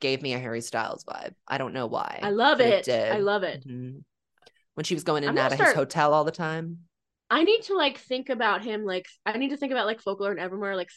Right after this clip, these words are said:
Speaker 2: through the Harry lens.
Speaker 1: Mm.
Speaker 2: Because
Speaker 1: People are gonna
Speaker 2: I
Speaker 1: get
Speaker 2: bet
Speaker 1: mad.
Speaker 2: there's more.
Speaker 1: They're gonna get mad at us.
Speaker 2: Well
Speaker 1: Also, can I just stress to everybody that I'm not even a hailer?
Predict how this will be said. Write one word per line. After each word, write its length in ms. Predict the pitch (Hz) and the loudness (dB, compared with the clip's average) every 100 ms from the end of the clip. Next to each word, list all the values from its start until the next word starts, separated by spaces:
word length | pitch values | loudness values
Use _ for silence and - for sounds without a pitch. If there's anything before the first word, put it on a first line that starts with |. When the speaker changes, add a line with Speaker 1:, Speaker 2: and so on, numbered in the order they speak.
| - | -10
Speaker 2:
through 400 | 202 202 196 220 | -2 0 2 0
the 120 | 208 | -2
Harry 340 | 185 190 185 175 | -4 -4 -4 -4
lens. 640 | 165 160 151 139 - - _ _ | -8 -10 -14 -20 -20 -20 _ _
Speaker 1:
Mm. 60 | 147 | -6
Speaker 2:
Because 260 | 143 269 262 | -2 4 6
Speaker 1:
People 120 | 294 | 6
are 40 | 330 | 8
gonna 120 | 403 | 6
Speaker 2:
I 40 | |
Speaker 1:
get 120 | 381 | 6
Speaker 2:
bet 160 | 294 247 | 4 4
Speaker 1:
mad. 140 | 180 | 4
Speaker 2:
there's 260 | 190 226 - | 4 4 2
more. 320 | 196 180 120 - | -4 -2 -4 -6
Speaker 1:
They're 100 | 185 | -4
gonna 140 | 226 | 0
get 160 | 277 180 | 0 2
mad 180 | 180 202 | 2 2
at 60 | |
us. 120 | 160 | 4
Speaker 2:
Well 220 | 302 605 294 | 6 8 8
Speaker 1:
Also, 180 | 294 | 4
can 200 | 349 311 | -6 -2
I 120 | 294 381 | 0 2
just 240 | 453 - | 0 -2
stress 400 | - 185 269 254 | -2 0 0 0
to 120 | - | -2
everybody 380 | - 147 117 123 | 0 2 0 0
that 160 | 160 170 | -4 -2
I'm 160 | 196 269 | -2 0
not 160 | 349 | 0
even 180 | 349 320 | -2 -2
a 40 | 269 | -6
hailer? 540 | 175 196 220 - | -2 -2 -2 -6